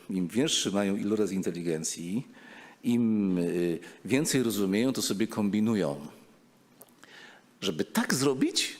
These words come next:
żeby nie obrazić Pana Boga, a zrobić po swojemu. Czyli naginają przykazania do, do pewnych rzeczy. Kochani, tak naprawdę nasze życie, całe nasze życie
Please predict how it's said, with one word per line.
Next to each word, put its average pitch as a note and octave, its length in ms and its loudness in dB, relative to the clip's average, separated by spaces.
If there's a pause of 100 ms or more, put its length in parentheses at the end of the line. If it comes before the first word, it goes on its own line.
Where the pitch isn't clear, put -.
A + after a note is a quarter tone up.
(1000)
żeby A#2+ 260 2
nie F#3+ 200 4
obrazić G#3+ 460 2
Pana F#3 240 2
Boga, F3 260 2
a A#2 80 2
zrobić A2+ 280 2
po B2 80 -2
swojemu. D2 500 0 (1900)
Czyli A#2+ 240 4
naginają C#3 600 2
przykazania F#2+ 600 2
do, E2 360 0
do F2 120 -2
pewnych D#2 380 -6
rzeczy. - 360 -10 (1000)
Kochani, A2+ 440 0 (720)
tak F#2+ 120 0
naprawdę E2 500 0
nasze A2+ 280 0
życie, D#2+ 220 -6
całe E3 260 0
nasze C#3+ 240 0
życie E2 480 -4